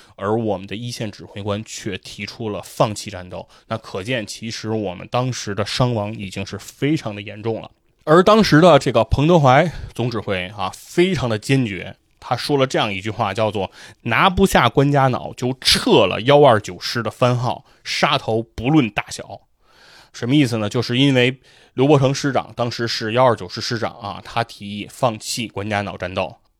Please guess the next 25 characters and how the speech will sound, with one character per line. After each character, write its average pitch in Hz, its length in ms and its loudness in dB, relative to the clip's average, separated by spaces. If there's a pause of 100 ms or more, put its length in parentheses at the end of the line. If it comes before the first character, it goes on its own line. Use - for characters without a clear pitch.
(160)
但 101 220 -6 (720)
彭 113 160 -4
德 120 100 4
怀 110 160 6
非 139 240 2
常 120 140 0
的 113 60 -4
生 117 200 -4
气， - 320 -12
他 110 280 -4 (160)
逼 170 200 0
迫 139 300 4
着 90 180 -10 (140)
刘 101 140 -8
伯 104 160 -4
承 95 400 -14
来 101 320 -10
完 110 200 0
成 107 240 -4
这 101 120 -6
次 - 180 -16
战 95 180 -8
斗， 92 220 -6 (320)
必 123 180 -2
须 139 340 -4